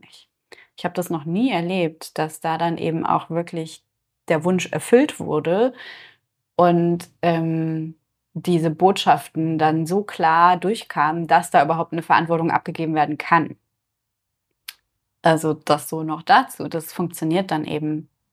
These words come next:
zumindest in meiner <laughs> Arbeit, ähm, in, also in meiner Erfahrung, äh, bisher einfach dann auch nicht so.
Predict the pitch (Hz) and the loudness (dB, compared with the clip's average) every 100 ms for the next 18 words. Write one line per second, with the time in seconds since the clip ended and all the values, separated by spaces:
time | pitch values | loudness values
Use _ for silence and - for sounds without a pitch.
0 | _ - 170 165 160 156 - - _ _ | _ -4 0 2 2 0 -4 -20 _ _
1 | _ _ - - - - - _ _ 160 | _ _ -14 -14 -14 -16 -16 _ _ -6
2 | 151 151 175 175 143 185 - 240 - 262 | 2 4 6 6 4 4 2 2 4 4
3 | 262 403 - - - - - - 330 311 | 6 2 2 -6 -10 -8 -8 -10 -6 -6
4 | 269 - 214 202 185 185 180 185 - 180 | -6 0 6 8 6 4 0 -2 0 0
5 | 175 180 180 - 180 165 156 165 175 226 | 0 -4 -8 -2 -2 -2 -4 2 4 4
6 | 190 165 - 165 170 170 165 165 - 165 | 2 2 6 6 6 4 2 0 0 0
7 | 160 170 190 180 - 165 160 160 170 160 | 0 0 4 4 4 2 -2 -4 -4 -4
8 | 160 151 165 156 - _ _ - 170 151 | -4 0 0 -2 -8 _ _ 0 2 2
9 | 196 | -2